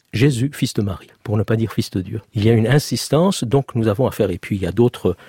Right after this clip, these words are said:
versets coraniques qui, qui sont, qui réfutent la Trinité, c'est-à-dire que Jésus est considéré comme Verbe de Dieu, donc,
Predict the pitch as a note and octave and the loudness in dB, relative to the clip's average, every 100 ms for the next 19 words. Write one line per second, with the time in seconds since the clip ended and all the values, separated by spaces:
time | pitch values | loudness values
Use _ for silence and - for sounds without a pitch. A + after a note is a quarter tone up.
0 | - - _ - - A#2 - G2+ G#2+ B2 | -20 -20 _ -6 -2 -2 0 2 2 2
1 | - - - F#2+ - A2 G#2+ G2 - G2+ | -2 -6 -4 -4 -6 -4 -2 -2 -2 -2
2 | A2 - D#3 - - - A2 F#2 - G#2 | -2 2 2 2 -12 -10 -8 -8 -4 -4
3 | F#2+ - E3+ G3 - - - - - - | 0 2 2 2 -8 -18 -18 -16 -4 0
4 | - A2+ D3+ - A#2+ A2+ - _ _ - | 2 4 2 2 2 0 -4 _ _ -6
5 | G#2+ B2+ A#2+ G#2 G#2+ - F#3+ - C#3 A#2+ | 2 4 4 0 -2 0 0 0 -2 0
6 | G#2+ G2 F#2 - _ - _ _ _ - | 0 -2 -6 -10 _ -20 _ _ _ -2
7 | G2+ F#2+ G2+ F#2 F#2 G#2+ D#3+ D3+ E2+ | 0 0 0 -2 -2 2 2 2 -2